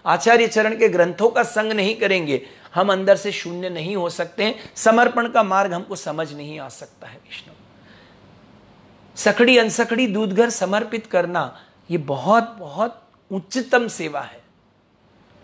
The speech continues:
परंतु केवल ये समर्पित करके प्रसाद लेने से केवल मात्र बुद्धि इसी से सुधर जाती, तो, तो आचार्य चरण को अंतःकरण प्रबोध, बाल बोध इत्यादि लिखने की आवश्यकता नहीं थी,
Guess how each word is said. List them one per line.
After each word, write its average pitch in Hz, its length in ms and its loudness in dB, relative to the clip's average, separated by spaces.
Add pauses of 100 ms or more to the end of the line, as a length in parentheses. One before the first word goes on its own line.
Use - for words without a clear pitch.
(120)
परंतु 226 500 2
केवल 202 300 4
ये 208 200 4
समर्पित 233 540 -2
करके 220 540 2 (300)
प्रसाद 220 420 2
लेने 226 240 -2
से 180 420 -6 (720)
केवल 226 300 6
मात्र 214 360 0
बुद्धि 233 720 -4 (180)
इसी 247 240 -2
से 277 160 2
सुधर 196 340 2
जाती, 143 460 -2 (400)
तो, 190 80 -2
तो 208 140 -4
आचार्य 202 480 2
चरण 196 280 -2
को 190 120 -2
अंतःकरण 202 600 -2
प्रबोध, 185 360 2
बाल 165 280 4
बोध 180 200 -2
इत्यादि 185 400 -2
लिखने 170 340 -6
की 196 80 -8
आवश्यकता 254 560 -4
नहीं 135 260 -10
थी, - 200 -20